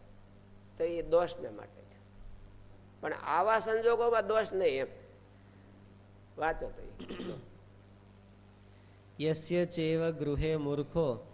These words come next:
Speaker 2: દૂરે ચાપી બહુશ્રુતઃ બહુશ્રુતાય દાતવ્યમ નાસ્તિ મૂર્ખે વ્યતિક્રમઃ.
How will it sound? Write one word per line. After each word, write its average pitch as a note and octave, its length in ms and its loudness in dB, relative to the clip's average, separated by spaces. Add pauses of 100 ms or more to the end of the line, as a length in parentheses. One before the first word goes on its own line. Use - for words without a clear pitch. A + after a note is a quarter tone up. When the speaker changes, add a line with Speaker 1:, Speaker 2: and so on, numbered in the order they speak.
(360)
Speaker 2:
દૂરે D#3+ 380 4
ચાપી D#3 500 0
બહુશ્રુતઃ C#3+ 720 -2 (880)
બહુશ્રુતાય D3+ 960 0
દાતવ્યમ C#3 760 -4 (320)
નાસ્તિ B2+ 520 -4
મૂર્ખે B2+ 500 -4
વ્યતિક્રમઃ. B2 840 -6